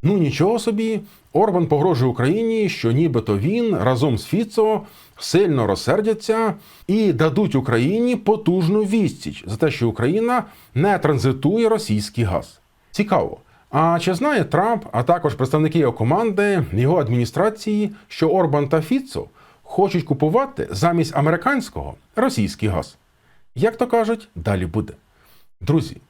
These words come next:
ну а на цьому все. Дякую вам за увагу, дякую за те, що дивилися,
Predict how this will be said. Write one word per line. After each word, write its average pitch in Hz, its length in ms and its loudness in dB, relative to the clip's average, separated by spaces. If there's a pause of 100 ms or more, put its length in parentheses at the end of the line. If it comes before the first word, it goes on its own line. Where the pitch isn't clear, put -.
(340)
ну 151 180 2
а 165 60 2
на 156 80 2
цьому 120 220 -2
все. 175 360 -4 (400)
Дякую 120 520 0
вам 117 240 0
за 92 100 -4
увагу, 170 560 0 (140)
дякую 110 640 0
за 101 100 -4
те, 120 120 0
що 92 160 -6
дивилися, 165 640 -2